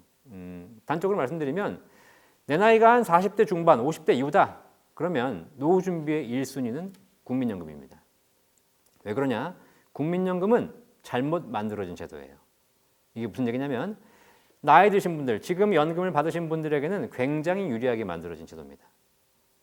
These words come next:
그렇죠? 그래서 뭐 기금이 고갈된다는 얘기가 있지 않습니까? 뭐 기금이 고갈돼도 국가가 지급을 보장하기 때문에 못 받을 리는 없겠지만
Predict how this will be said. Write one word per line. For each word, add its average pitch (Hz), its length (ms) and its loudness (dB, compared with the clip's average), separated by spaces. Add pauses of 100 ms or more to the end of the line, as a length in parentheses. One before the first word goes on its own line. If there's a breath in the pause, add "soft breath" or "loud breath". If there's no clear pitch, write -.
그렇죠? 92 360 -16
그래서 156 300 2
뭐 123 160 -2
기금이 175 320 -2
고갈된다는 139 420 0
얘기가 113 160 -4
있지 110 160 -8
않습니까? 101 480 -12
뭐 90 260 -16 (340 soft breath)
기금이 151 280 -2
고갈돼도 156 560 -2
국가가 165 380 -2
지급을 139 300 -4
보장하기 127 420 -4
때문에 98 380 -12
못 95 340 -8
받을 208 260 2
리는 190 220 0
없겠지만 156 680 4